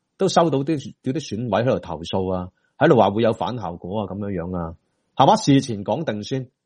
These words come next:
然之後出到嚟嘅結果又係真係喺度 hea 做啊嘛，佢哋係。呢個係咪軟對抗啊？喂，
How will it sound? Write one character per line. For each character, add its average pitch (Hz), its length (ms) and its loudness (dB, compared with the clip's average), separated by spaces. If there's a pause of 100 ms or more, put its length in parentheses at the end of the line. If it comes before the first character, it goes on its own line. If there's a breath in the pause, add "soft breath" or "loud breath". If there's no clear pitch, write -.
(100)
然 123 220 -4
之 226 140 0
後 170 80 4
出 202 140 -4
到 139 140 -4
嚟 104 200 -2
嘅 123 40 -6
結 123 200 -8
果 139 240 -4
又 131 120 0
係 131 280 2
真 196 160 -6
係 131 200 -2
喺 123 100 -2
度 127 120 -2
hea 120 200 -2
做 110 120 -4
啊 127 120 -6
嘛， 139 220 -2
佢 123 160 -10
哋 107 100 -8
係。 104 320 -10 (520)
呢 233 120 -2
個 175 80 2
係 143 60 2
咪 131 100 0
軟 120 200 -6
對 127 160 -2
抗 117 240 -4
啊？ 117 260 -8 (720)
喂， 196 120 4